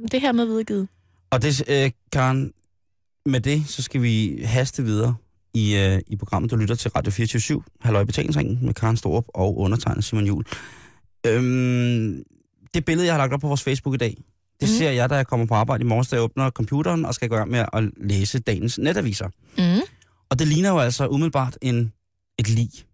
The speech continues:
Speaker 2: Altså, det ligner, jeg troede, og det, og meget, meget undskyld for, for kvinden, der er på billedet, er, øh, i live. Det var mig, der tog fejl. Men jeg tænkte, wow, de har lagt et smilende lig op på... Øh,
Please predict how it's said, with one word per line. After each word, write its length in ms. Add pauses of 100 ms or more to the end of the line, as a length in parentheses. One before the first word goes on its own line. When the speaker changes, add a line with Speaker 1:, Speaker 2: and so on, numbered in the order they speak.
(500)
Speaker 2:
Altså, 160
det 120
ligner, 380
jeg 260
troede, 480 (240)
og 120
det, 240
og 140 (140)
meget, 340
meget 120
undskyld 460
for, 260
for 160
kvinden, 360
der 60
er 160
på 120
billedet, 380
er, 220
øh, 140
i 180
live. 380
Det 80
var 60
mig, 160
der 60
tog 120
fejl. 260 (840)
Men 60
jeg 100
tænkte, 240
wow, 200
de 120
har 60
lagt 200
et 80
smilende 500
lig 300
op 180 (120)
på... 460 (400)
Øh, 380